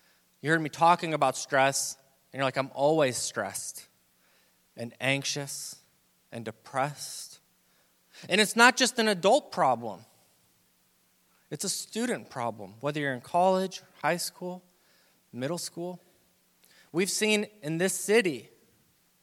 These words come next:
the effects of suicide and how one person who takes their own life leads to somebody else,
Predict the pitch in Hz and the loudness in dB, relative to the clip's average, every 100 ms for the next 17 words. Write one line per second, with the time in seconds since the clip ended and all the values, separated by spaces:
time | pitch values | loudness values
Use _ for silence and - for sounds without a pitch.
0 | _ _ _ _ _ - 160 - 208 185 | _ _ _ _ _ -4 -2 0 0 -2
1 | - - 269 277 135 - - _ _ _ | -4 -4 -4 -6 -8 -10 -14 _ _ _
2 | _ _ _ _ _ _ - 165 185 175 | _ _ _ _ _ _ -10 -2 0 2
3 | 214 208 196 - 175 160 180 196 190 - | 0 0 -2 0 -2 -4 -6 -4 -4 -4
4 | 170 - 175 180 170 180 175 156 - - | -4 0 2 2 4 4 4 0 -6 -20
5 | _ _ _ - 151 180 156 - - _ | _ _ _ -4 -2 0 -2 -6 -8 _
6 | _ _ - - 175 175 165 180 190 135 | _ _ -10 -4 -2 0 2 4 2 0
7 | - - | -12 -12